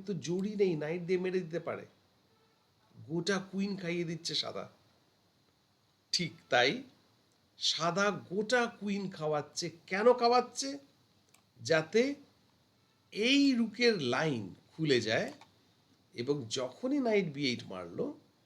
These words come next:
সাদা সোজা রুকটাকে নিয়ে ডি এইটে বসিয়ে দিল।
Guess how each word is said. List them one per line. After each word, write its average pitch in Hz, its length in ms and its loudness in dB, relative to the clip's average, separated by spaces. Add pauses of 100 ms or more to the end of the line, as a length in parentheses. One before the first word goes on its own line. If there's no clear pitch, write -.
(160)
সাদা 143 640 -4 (320)
সোজা 240 640 -2
রুকটাকে 180 560 -4
নিয়ে 170 200 -2
ডি 123 360 -8
এইটে 117 180 -6
বসিয়ে 85 380 -14
দিল। 69 180 -20